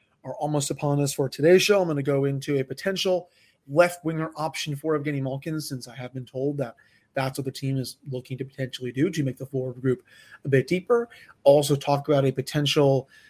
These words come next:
I shouldn't say potential, but, you know, the thought of maybe a homecoming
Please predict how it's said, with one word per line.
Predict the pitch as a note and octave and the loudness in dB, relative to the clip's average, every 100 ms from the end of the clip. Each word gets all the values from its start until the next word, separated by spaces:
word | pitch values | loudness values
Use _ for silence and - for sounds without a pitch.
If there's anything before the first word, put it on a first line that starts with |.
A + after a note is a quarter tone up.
| _ - | _ 0
I | F#3+ | 4
shouldn't | G3 C4+ A#3 | 6 8 10
say | G3 | 8
potential, | D#3 E3+ E3 D#3 D#3 | 8 2 2 4 4
but, | D#3 | 4
you | D3+ | 4
know, | D3 | 2
the | C3+ | 2
thought | - E3 E3 | 4 6 6
of | D#3 | 4
maybe | D#3+ D#3+ D#3 | 0 2 2
a | C3+ | 2
homecoming | D#3 D#3 D#3 E3+ E3+ F3+ G3 | 0 -2 -2 -2 -2 -4 -8